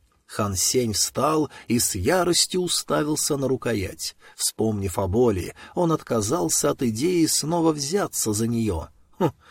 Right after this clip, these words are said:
у меня ничего не получилось, но, по крайней мере, я не один. У меня есть помощь, так чего же бояться?" подумал Хан Сень.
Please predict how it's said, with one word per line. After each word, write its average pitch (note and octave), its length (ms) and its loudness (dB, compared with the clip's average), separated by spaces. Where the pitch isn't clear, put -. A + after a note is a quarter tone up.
у B2+ 60 -2
меня G#2+ 320 -2
ничего D#3+ 380 2
не F3 120 4
получилось, G3+ 720 2
но, B2 320 2
по G#2+ 140 -2
крайней C3+ 460 0
мере, D#3+ 440 2
я G2+ 360 -2
не D3+ 160 0
один. A#2+ 500 0
У G#2 60 -2
меня C#3 340 2
есть G3 580 0
помощь, D3 480 2
так - 180 -4
чего A2+ 400 -2
же E3 140 2
бояться?" A#3 760 0
подумал B2 480 2
Хан A2 280 -2
Сень. - 500 -2